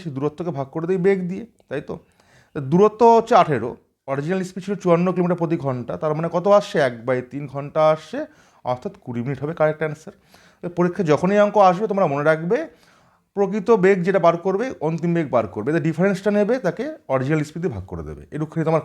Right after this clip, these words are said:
কাজ, মনে থাকবে? দেখো পরের অঙ্কে কী দেওয়া আছে। যদি এই সংখ্যাটি তিন দ্বারা বিভাজ্য হয় তবে স্টারের জায়গায় সবথেকে ছোট কত পূর্ণ সংখ্যা বসবে বার করতে বলেছে। দেখো ফাইভ ওয়ান সেভেন স্টার থ্রি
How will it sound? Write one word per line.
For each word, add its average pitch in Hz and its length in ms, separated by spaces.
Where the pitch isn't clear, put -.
কাজ, 156 120
মনে 147 160
থাকবে? 190 220
দেখো 107 220
পরের 143 220
অঙ্কে 147 180
কী 139 120
দেওয়া 98 200
আছে। - 140
যদি 185 240
এই 175 60
সংখ্যাটি 139 480
তিন 190 140
দ্বারা 202 160
বিভাজ্য 156 300
হয় 107 260
তবে 131 200
স্টারের 180 380
জায়গায় 143 380
সবথেকে 160 280
ছোট 156 200
কত 135 120
পূর্ণ 135 160
সংখ্যা 151 300
বসবে 135 240
বার 117 140
করতে 98 240
বলেছে। 107 260
দেখো 92 200
ফাইভ 160 320
ওয়ান 127 280
সেভেন 98 300
স্টার 113 400
থ্রি 160 240